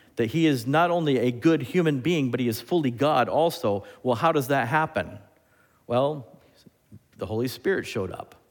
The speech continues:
And the Holy Spirit hovered over her body,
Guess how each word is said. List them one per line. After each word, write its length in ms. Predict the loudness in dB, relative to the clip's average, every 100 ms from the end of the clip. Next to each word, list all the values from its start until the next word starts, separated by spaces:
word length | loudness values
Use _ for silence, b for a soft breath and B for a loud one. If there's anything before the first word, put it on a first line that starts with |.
| _ _
And 460 | _ _ _ _ -8
the 20 |
Holy 180 | -2 -2
Spirit 440 | -4 -2 0 -2 -6 -20 _ b b b b
hovered 280 | -6 -2 0
over 180 | 0 -2
her 120 | -4
body, 480 | -2 -2 -2 -6